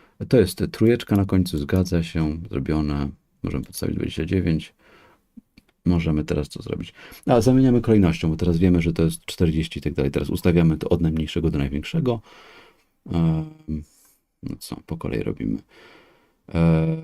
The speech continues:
czterdzieści cztery, siedem. Okej, czterdzieści cztery, siedem mamy zrobione.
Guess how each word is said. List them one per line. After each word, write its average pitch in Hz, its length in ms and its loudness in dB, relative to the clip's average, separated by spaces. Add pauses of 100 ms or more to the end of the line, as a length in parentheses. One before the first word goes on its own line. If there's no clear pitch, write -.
czterdzieści 107 560 0
cztery, 113 440 2
siedem. 85 720 2 (1160)
Okej, - 240 -10
czterdzieści 85 360 0
cztery, 104 280 0
siedem 78 360 -2 (140)
mamy 65 320 -2
zrobione. 92 540 -2